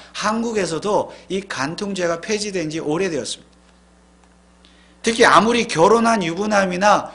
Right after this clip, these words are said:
유부녀라, 유부녀가 다른 여자나 남자와 성관계를 가졌다 할지라도 서로 사랑했다, 서로 사랑했기 때문이다, 혹은 서로 합의했다라고 말하면 다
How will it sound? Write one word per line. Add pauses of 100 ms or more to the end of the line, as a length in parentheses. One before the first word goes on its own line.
(120)
유부녀라, (200)
유부녀가
다른
여자나
남자와
성관계를
가졌다
할지라도 (1400)
서로
사랑했다, (1500)
서로
사랑했기
때문이다,
혹은 (280)
서로
합의했다라고
말하면
다